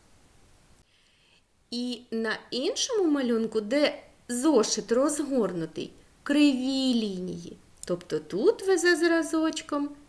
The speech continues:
маєте провести криві лінії. Теж стараймося, щоб все виходило дуже-дуже гарно.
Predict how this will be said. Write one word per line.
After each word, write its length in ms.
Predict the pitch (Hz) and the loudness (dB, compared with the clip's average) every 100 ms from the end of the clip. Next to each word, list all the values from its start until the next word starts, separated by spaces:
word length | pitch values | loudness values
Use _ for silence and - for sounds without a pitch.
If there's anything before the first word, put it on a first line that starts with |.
| _ | _
маєте 640 | - 180 220 370 349 349 320 | -8 -2 0 2 0 0 -2
провести 840 | 311 294 277 285 - - 277 277 285 - - | -2 -2 -2 -4 -6 -6 -8 -8 -12 -20 -16
криві 680 | - 196 196 180 190 202 196 | -6 -2 0 -2 -4 -4 -2
лінії. 460 | 175 165 - - - - - - - - | -2 -4 -8 -12 -16 -14 -14 -14 -20 -20
Теж 300 | - 180 165 | -8 -6 -6
стараймося, 1120 | - - - 127 135 170 285 381 233 180 - - - - - | -8 -8 -10 -10 -8 -4 -2 -2 -2 -6 -10 -14 -18 -20 -20
щоб 240 | - - 175 | -10 -6 -4
все 280 | - - 170 | -4 -4 -4
виходило 600 | 175 - 175 170 185 175 170 | -4 -4 -6 -4 -6 -8 -8
дуже-дуже 920 | 208 311 370 381 370 349 240 233 208 | -6 -4 -2 -4 -2 -2 -2 -4 -2
гарно. 640 | 208 180 165 180 175 180 | -4 -4 -8 -8 -10 -12